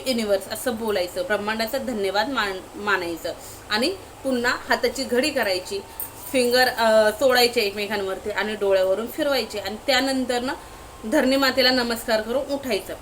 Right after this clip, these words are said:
खूप छान, खूप प्रभावी असा उपाय आहे. एकवीस दिवस तुम्ही करून पहा. एकवीस दिवसामध्ये तुम्हाला इतके छान बदल होताना दिसतील की तुम्ही स्वतः कमेंट्समध्ये येऊन सांगाल की, "ताई, तू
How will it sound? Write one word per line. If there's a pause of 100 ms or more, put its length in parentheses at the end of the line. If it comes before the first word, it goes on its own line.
(540)
खूप (220)
छान, (100)
खूप (160)
प्रभावी
असा
उपाय
आहे.
एकवीस
दिवस
तुम्ही
करून
पहा.
एकवीस
दिवसामध्ये
तुम्हाला
इतके
छान
बदल
होताना
दिसतील (340)
की
तुम्ही
स्वतः
कमेंट्समध्ये
येऊन
सांगाल
की, (120)
"ताई,
तू